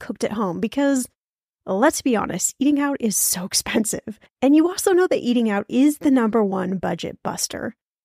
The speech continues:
That is why I am so glad I found ButcherBox.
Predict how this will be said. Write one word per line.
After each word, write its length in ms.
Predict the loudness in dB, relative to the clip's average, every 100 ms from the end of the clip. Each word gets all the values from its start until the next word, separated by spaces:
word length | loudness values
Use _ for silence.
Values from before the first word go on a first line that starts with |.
| _
That 160 | -2 0
is 160 | 0
why 240 | 0 0 2
I 60 | 2
am 240 | 4 2
so 340 | 0 2 2 2
glad 280 | 0 -2
I 160 | -2 -4
found 440 | -4 -6 -4 -4
ButcherBox. 760 | -4 -4 -6 -10 -14 -12 -10